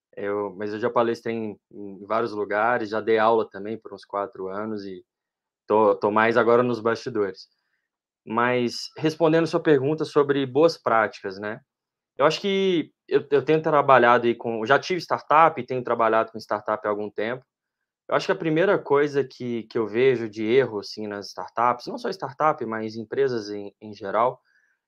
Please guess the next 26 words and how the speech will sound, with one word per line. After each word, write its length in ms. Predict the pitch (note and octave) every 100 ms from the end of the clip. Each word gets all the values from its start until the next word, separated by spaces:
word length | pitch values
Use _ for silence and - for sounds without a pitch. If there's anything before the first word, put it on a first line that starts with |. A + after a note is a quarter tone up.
| _
é 520 | - A2+ A#2 A#2 A2+
não 180 | A2+ C#3
entender 380 | E3+ F3 D#3 C3+
pra 160 | C#3 C#3+
quem 200 | - C#3
que 80 |
elas 180 | C#3+ C#3+
tão 160 | C#3+ C3+
conversando, 640 | C3+ C3+ C#3 - G#2 G2
sabe? 320 | - F#2+ G2 - _ _ _ _
É 140 | - G#2
não 160 | A2
conseguir 460 | A#2+ C3+ C3 B2 A#2+
desenhar 760 | B2 C3 B2+ A#2+ A#2 C3 B2 A2+
ali 280 | A#2+ A2 A#2
a 120 | A#2+
sua 180 | - A#2
persona, 720 | A#2 G#2 - A#2+ C3+ C3 A#2+
não 160 | A#2 B2
segmentar 760 | - C3+ C3 B2 A2 - A#2+
o 80 | B2+
público-alvo 1000 | A#2+ B2 A#2+ A2 A2 G#2+ G2+ A#2 A#2+ G#2+
que 120 | -
ela 120 | G#2+
quer 160 | G2+ G#2
conversar. 640 | - F#2+ F2+ - G#2+ A#2+